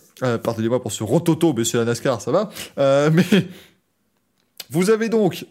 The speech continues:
euh, Denny Hamlin qui court toujours après son premier titre, alors que ça fait, euh, euh, quinze ans qu'il est là maintenant, le gaillard. Vous avez Chase Elliott, qui est le champion en titre de la nascar. Et vous avez Martin Truex Junior qui a réussi un exploit en deux mille dix-sept,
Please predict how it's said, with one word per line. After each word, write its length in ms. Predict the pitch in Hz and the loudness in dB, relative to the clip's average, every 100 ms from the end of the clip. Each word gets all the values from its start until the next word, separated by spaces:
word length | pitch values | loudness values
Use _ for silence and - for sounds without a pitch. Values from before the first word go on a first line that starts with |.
| - | -6
euh, 320 | 117 117 117 | -2 0 0
Denny 240 | 123 160 180 | 0 0 2
Hamlin 220 | 175 170 | 2 0
qui 140 | 131 | -2
court 140 | 131 127 | -4 -4
toujours 240 | 135 143 | -2 0
après 160 | 120 123 | 0 -2
son 120 | 123 | -4
premier 240 | - 139 | -2 -2
titre, 240 | 131 156 107 | -2 -6 -6
alors 160 | 104 | -8
que 300 | 104 113 104 | -6 -8 -6
ça 160 | 101 107 | -10 -12
fait, 240 | - 117 | -8 -6
euh, 200 | 101 95 95 - - _ _ | -6 -8 -12 -20 -20 _ _
euh, 440 | 95 87 87 85 85 | -16 -14 -12 -12 -10
quinze 220 | - 151 147 | -2 0 0
ans 80 | |
qu'il 160 | 151 113 | 0 0
est 40 | |
là 120 | 127 185 | 2 2
maintenant, 220 | 147 185 | -2 0
le 60 | |
gaillard. 320 | 143 135 226 - _ _ _ - _ _ _ _ _ _ _ _ - | 0 2 0 -4 _ _ _ -20 _ _ _ _ _ _ _ _ -14
Vous 120 | 113 | -4
avez 100 | 123 | -2
Chase 180 | 127 240 | 0 0
Elliott, 360 | 214 202 185 - | 2 0 -2 -6
qui 120 | - | -6
est 40 | |
le 80 | 113 | -4
champion 360 | 110 220 202 208 | -2 -2 -2 -4
en 60 | |
titre 240 | 139 131 - _ _ _ _ _ _ - | -4 -6 -10 _ _ _ _ _ _ -12
de 120 | 113 | -6
la 120 | 107 | -4
nascar. 400 | 104 104 208 220 | -4 -2 -2 -2
Et 140 | - 247 | 0 0
vous 240 | 226 247 | 2 2
avez 160 | 214 185 | 4 2
Martin 260 | 165 - | 0 -2
Truex 240 | 170 160 135 | -2 0 0
Junior 240 | 156 190 | 0 0
qui 80 | 151 | 0
a 60 | 120 | 0
réussi 320 | 147 143 151 | 0 2 0
un 100 | 123 | 0
exploit 480 | 208 - - 370 262 | -4 -6 -8 -2 0
en 60 | |
deux 100 | 156 | 0
mille 140 | 135 127 | -2 -4
dix-sept, 380 | 127 247 - | -4 -4 -8